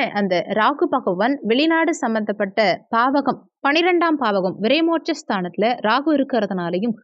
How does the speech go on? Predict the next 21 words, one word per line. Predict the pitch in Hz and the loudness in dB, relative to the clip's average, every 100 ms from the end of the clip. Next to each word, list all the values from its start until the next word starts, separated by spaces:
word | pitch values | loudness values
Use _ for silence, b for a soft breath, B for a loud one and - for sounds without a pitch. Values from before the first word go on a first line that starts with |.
| _ | _
குரு | 220 339 | -2 0
பகவான் | 359 285 196 208 214 | 0 -2 -2 -2 -4
பாக்கியஸ்தானத்தை | 196 240 294 320 - 240 214 247 | -2 -2 -2 -4 -4 -4 -4 -6
பார்க்கும் | 233 202 240 262 - | -4 -4 -2 -6 -4
காரணத்தினாலையும் | 190 185 180 180 170 175 214 B B | -4 -4 -6 -8 -4 -2 -4 B B
வெளிநாட்டு | 233 294 339 311 302 | -2 0 0 -2 -2
வாய்ப்புகள் | 208 214 269 269 269 208 | -2 -2 -2 -2 -2 -2
உங்களுக்கு | 190 185 165 247 | -4 -4 -2 -2
நிச்சயம் | 185 185 240 233 - | -4 -4 -4 -4 -4
அமையும். | 170 175 214 - _ _ - | -4 -4 -4 -10 _ _ -4
ரொம்ப | 247 | -2
நாளா | 285 311 381 311 | 0 2 2 2
வெளிநாடு | 269 330 330 320 | 2 2 0 0
போறதுக்காக | 254 233 233 214 240 | -2 -2 -4 -2 -2
காத்துக்கிட்டு | 269 233 226 277 220 | 0 -2 -2 -4 -4
இருக்கவங்களுக்கு | 240 202 175 185 254 | -4 -2 -2 -4 -2
இந்த | 226 190 220 | -2 -2 0
காலகட்டத்துல | 254 302 - 311 247 | 0 0 -2 -2 -2
முயற்சி | 202 226 - | -2 -4 -2
எடுத்தீங்கன்னா | 233 190 185 185 226 | -2 -2 -4 -4 -4
நிச்சயமா | 175 - 220 | -4 -4 -2